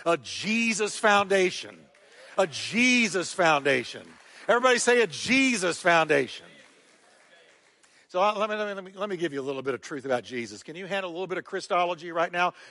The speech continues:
Christology means what you believe about Jesus. Let me, let me just do a little bit of it. I'm gonna lay some foundation in you. The Bible contends,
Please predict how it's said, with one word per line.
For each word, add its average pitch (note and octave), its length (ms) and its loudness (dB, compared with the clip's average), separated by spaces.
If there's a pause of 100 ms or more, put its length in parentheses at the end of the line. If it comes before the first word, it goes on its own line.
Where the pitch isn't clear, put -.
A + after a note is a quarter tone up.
Christology F3 560 0
means D#3+ 200 -8
what D#3+ 200 -6
you E3 80 -10
believe E3 180 -4
about D#3 240 2
Jesus. E3 480 -10 (380)
Let F#3 100 2
me, G#3 80 -6
let A3 140 -2
me G#3+ 80 -2
just D3 160 -6
do F3+ 160 0
a - 20 0
little C#3+ 220 -2
bit C3+ 100 -2
of B2+ 80 -2
it. C#3 60 -6
I'm F#3 80 -2
gonna F3 140 -2
lay D#3+ 180 2
some C#3+ 180 -12
foundation C3+ 560 -2
in A2 140 -10
you. F#2+ 160 -14 (400)
The - 80 -10
Bible F#3 320 2
contends, F#3 720 -8